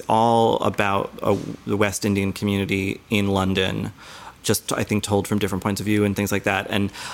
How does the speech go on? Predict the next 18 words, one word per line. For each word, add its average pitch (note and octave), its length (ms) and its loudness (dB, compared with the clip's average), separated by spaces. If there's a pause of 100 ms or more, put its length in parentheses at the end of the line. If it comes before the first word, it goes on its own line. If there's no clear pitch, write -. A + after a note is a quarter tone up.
(100)
I C3 60 4
don't B2+ 80 0
know, A#2+ 120 6
it's A#2 100 4
just C#3+ 120 6
a C#3+ 80 6
really B2+ 260 4
interesting G#2+ 880 0 (460)
potential G#2+ 880 2
melding G#2+ 680 2
of G2 560 -2 (640)
a A#2+ 120 4
cinematic B2+ 680 2
form G#2+ 520 4
in G#2+ 120 4
that, G#2+ 120 2 (120)
you A#2 100 2
know, G2+ 240 2